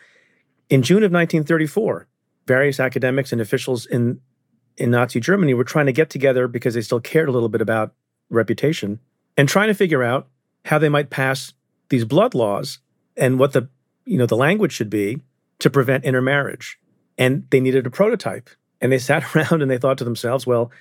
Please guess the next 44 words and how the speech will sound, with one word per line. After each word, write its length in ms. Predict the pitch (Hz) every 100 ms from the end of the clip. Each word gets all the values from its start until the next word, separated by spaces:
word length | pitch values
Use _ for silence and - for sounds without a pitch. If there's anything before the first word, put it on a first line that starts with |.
| _ _ _ _ _ _ _ _ _ _ -
in 120 | 123
America, 360 | 127 247 311 127
we 100 | 120
have 120 | 120
a 40 |
pretty 220 | 117 131
good 120 | 123 123
example. 460 | 113 185 247 87
We 80 | 107
have 80 | 113
a 60 |
pretty 180 | 117 127
good 160 | 120 104
precedent." 480 | - 269 117 98 - _ _ _ -
And 280 | 139 135 - _ _
the 100 | 147
more 160 | 147 170
they 100 | 147
thought 220 | 202 294
about 260 | 139 117 120
it, 100 | 135
some 180 | 196
of 60 | 220
them 140 | 135
you 100 | 127
recite 280 | 117 113 120
in 80 | 117
the 60 | 135
book 320 | 220 202 - _ _ _
said, 280 | - 143 135
"You 140 | 208 147
know, 120 | 185
we 100 | 165
can't 260 | 151 302 339
even 180 | 175 135
believe 320 | 131 147 156
that 120 | 147
that's 240 | 135 127
really 240 | 120 139 120
enforced 500 | 107 - 202 175 -
in 80 | -
the 80 | -
United 340 | 131 120 113 104
States." 520 | - 104 - -